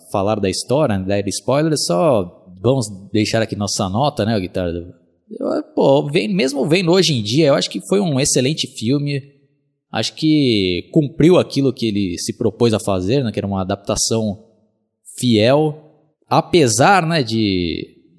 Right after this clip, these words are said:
terem, né, que ter dado uma maneirada, né, porque o,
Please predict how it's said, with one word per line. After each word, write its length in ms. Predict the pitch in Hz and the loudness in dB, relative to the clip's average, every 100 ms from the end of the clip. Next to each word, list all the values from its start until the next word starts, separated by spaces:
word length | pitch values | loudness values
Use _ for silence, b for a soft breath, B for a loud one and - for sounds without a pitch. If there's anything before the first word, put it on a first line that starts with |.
| - _ _ | -20 _ _
terem, 340 | 120 156 160 117 | 2 4 4 2
né, 220 | 117 98 - _ _ _ _ _ _ _ - | 2 0 -4 _ _ _ _ _ _ _ -8
que 140 | 104 | -8
ter 400 | - 110 131 113 | -2 0 2 2
dado 240 | 101 120 117 | 2 0 0
uma 160 | 107 | -2
maneirada, 720 | 104 123 117 98 107 143 101 | 0 0 2 0 2 2 0
né, 120 | 101 107 | -2 -4
porque 280 | 107 139 | -4 -2
o, 680 | 147 123 95 85 80 - - | 0 0 -2 -4 -8 -12 -16